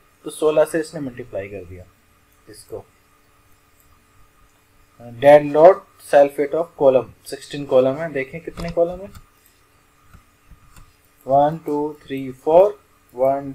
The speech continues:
टू, थ्री, फोर, फ़ोर इंटू फ़ोर, सिक्सटीन। ठीक है, ओके, तो इसने क्या किया है,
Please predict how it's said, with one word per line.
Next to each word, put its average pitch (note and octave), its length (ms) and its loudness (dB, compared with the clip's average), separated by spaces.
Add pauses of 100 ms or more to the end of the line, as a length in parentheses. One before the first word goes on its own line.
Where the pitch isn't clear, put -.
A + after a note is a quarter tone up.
टू, C#3 180 -8
थ्री, A#2 280 -18 (140)
फोर, F3 280 0 (200)
फ़ोर C3+ 180 -4
इंटू C3 180 -14
फ़ोर, D3+ 280 -6
सिक्सटीन। - 400 -20 (1400)
ठीक D3+ 220 -14
है, F3+ 100 -4 (1300)
ओके, G#2+ 320 -20 (1600)
तो C3 260 -4
इसने D3 280 -12
क्या C#3 220 -2
किया C3+ 300 -4
है, C#3 220 -4